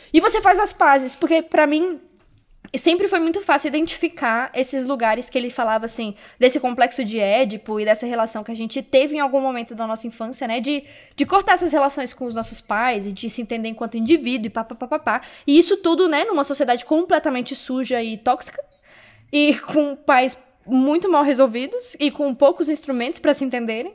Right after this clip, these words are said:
Então, assim, não, não tem como esperar que as crianças cresçam e nasçam tranquilamente e realizadas.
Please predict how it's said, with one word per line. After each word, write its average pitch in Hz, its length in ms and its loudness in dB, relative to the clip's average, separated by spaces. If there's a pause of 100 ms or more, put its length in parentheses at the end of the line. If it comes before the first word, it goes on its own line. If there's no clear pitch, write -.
(520)
Então, 269 280 2
assim, 254 380 -4 (440)
não, 440 380 4
não 403 140 2
tem 440 140 0
como 508 180 6
esperar 359 580 4
que 285 100 0
as - 120 -2
crianças 254 500 -2
cresçam 240 420 -4
e 247 60 -6
nasçam 233 680 -6
tranquilamente 226 840 -4
e 220 560 -6 (220)
realizadas. 202 1000 -2